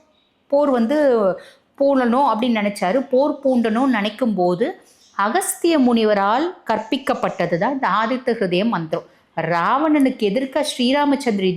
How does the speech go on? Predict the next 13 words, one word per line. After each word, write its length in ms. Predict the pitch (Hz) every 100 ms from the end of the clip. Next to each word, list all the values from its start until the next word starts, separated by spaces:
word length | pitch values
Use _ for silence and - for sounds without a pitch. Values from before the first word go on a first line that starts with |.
| 185
ஜெயிக்கணும், 520 | 208 220 214 208 240 233
ஸ்ரீராமச்சந்திரமூர்த்தி 960 | 254 277 277 269 220 202 190 185 185 170
ஜெயிக்கணும் 580 | 185 220 202 175 208 220 - - _
அப்படின்னு 300 | 175 175 247
பலவித 480 | 240 180 226 262 240
விஷயங்கள் 500 | 208 202 254 254 240
நடந்துச்சு. 520 | 254 208 202 202 - - - _ _ _
உ-, 120 | 196 -
உங்களுக்கே 440 | - 233 240 262 269
தெரியும் 320 | 247 240 233 -
இல்லைங்களா? 600 | 208 196 196 262 262 170 180
விபீடனனோட 840 | 208 208 247 233 214 196 180 180
ஒரு 520 | 180 175 175 170 165